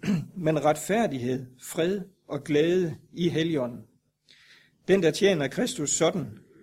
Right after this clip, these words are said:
er Gud til behag og bliver agtet af mennesker.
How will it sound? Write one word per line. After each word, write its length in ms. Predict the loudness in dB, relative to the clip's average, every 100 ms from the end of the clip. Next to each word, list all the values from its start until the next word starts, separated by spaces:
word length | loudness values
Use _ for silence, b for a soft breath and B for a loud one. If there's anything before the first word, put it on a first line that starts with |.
| -20 -4
er 160 | -2
Gud 340 | 0 0 0 -2 -8
til 140 | -6 -2
behag 560 | -2 0 0 0 -4 -16 _ _ _ -6
og 140 | -4
bliver 220 | 0 2 2
agtet 540 | -2 -6 -6 -8 -8 -14
af 120 | -8 -6
mennesker. 440 | -6 -6 -10